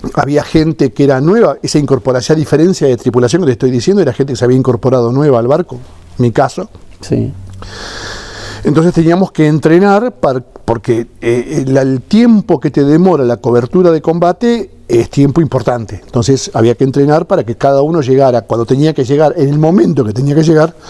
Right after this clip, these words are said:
Speaker 1: <clears throat>
Speaker 2: Al
Speaker 1: llegara
Speaker 2: lugar donde tenía que llegar.
Speaker 1: <clears throat> al lugar donde tenía que llegar. Era
Speaker 2: Sí,
Speaker 1: eso.
Speaker 2: básicamente.
Speaker 1: El, el, es más, el, el primer tiempo era un poco, llamale si querés, desordenado, pero la cosa después se ordenó y
Speaker 2: Contame tu
Speaker 1: funcionaba.
Speaker 2: sensación interna de, de, de esa transición, de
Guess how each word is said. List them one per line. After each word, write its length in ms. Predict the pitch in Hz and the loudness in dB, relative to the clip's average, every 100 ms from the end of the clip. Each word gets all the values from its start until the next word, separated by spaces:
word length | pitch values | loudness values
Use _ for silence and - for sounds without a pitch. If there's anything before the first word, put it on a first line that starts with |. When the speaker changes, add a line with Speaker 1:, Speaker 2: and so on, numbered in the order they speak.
| - - - | -18 -6 -2
Speaker 1:
<clears throat> 360 | 202 - 160 | 0 0 2
Speaker 2:
Al 120 | 131 | 2
Speaker 1:
llegara 180 | 127 131 | 2 2
Speaker 2:
lugar 220 | 135 151 | 2 0
donde 200 | 151 143 | 0 -4
tenía 220 | 117 127 127 | -2 -2 0
que 20 | 165 | 2
llegar. 180 | 269 214 | 2 2
Speaker 1:
<clears throat> 80 | 196 | 0
al 120 | 170 | 2
lugar 160 | 156 143 | 2 0
donde 160 | 156 120 | 0 -4
tenía 140 | 104 | -6
que 60 | 101 | -6
llegar. 180 | 98 - - - | -8 -10 -10 -4
Era 100 | 95 | -2
Speaker 2:
Sí, 60 | |
Speaker 1:
eso. 180 | 113 98 - | -2 -6 -6
Speaker 2:
básicamente. 600 | 117 113 117 113 110 101 - - - - 107 - | -4 -4 -2 -2 -2 -6 -14 -18 -12 -8 -8 -4
Speaker 1:
El, 140 | 113 | -4
el, 160 | 110 110 | -2 -2
es 180 | 107 123 | -2 -2
más, 300 | 117 113 - | -2 -2 -8
el, 180 | 95 | -8
el 100 | 95 | -8
primer 380 | 98 117 120 123 | -4 -2 -2 -2
tiempo 420 | - 135 151 123 | 0 0 0 0
era 120 | 117 117 | 0 0
un 100 | 120 | -2
poco, 420 | 131 127 113 104 - - - - - - - | -2 -2 -2 -4 -10 -20 -20 -20 -20 -20 -8
llamale 380 | - 110 127 131 | -2 0 0 0
si 160 | - 117 | -2 -4
querés, 260 | 117 117 123 | 0 2 0
desordenado, 760 | 120 127 131 147 151 165 196 | 0 0 2 2 2 2 0
pero 280 | - 107 104 - - - | -2 -4 -4 -8 -14 -6
la 160 | 104 | -4
cosa 200 | 120 131 | -2 0
después 240 | 113 - 131 | -2 -2 -2
se 60 | |
ordenó 200 | 139 131 | 0 0
y 20 | |
Speaker 2:
Contame 240 | 139 196 208 | 0 0 -2
tu 100 | - | -2
Speaker 1:
funcionaba. 140 | 151 | -2
Speaker 2:
sensación 500 | 127 131 135 - 160 | 0 -2 -2 -2 0
interna 560 | 156 135 156 160 160 139 | 0 0 0 -2 -2 -2
de, 260 | 123 117 101 | 0 0 0
de, 180 | 113 - | -2 -2
de 180 | 117 131 | -2 -2
esa 200 | - 131 | -2 -4
transición, 720 | 123 113 120 107 123 98 101 | -2 -4 -4 -2 -2 -2 -2
de 220 | 107 107 | -2 -2